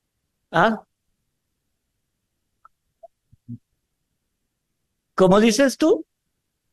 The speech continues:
¿Quién dijo por aquí algo? Ok,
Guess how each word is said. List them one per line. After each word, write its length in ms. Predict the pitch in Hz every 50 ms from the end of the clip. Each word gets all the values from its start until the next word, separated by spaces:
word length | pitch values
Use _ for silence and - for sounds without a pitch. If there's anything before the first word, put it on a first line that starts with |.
| _ _ _ _ _ _ _ _ _ _
¿Quién 180 | - 196 175 180
dijo 260 | 208 202 196 202 196
por 120 | 196 185 170
aquí 200 | 151 - 165 156
algo? 320 | 139 123 113 110 110 - _ _ _ _ _ _ _ _ _ _ _ _ _ _ _ _ _ _ _ _ _ _ _ _ _ _ _ _ _ _ _ _ _ _ _ _ _ _ _ _ -
Ok, 180 | - 139 -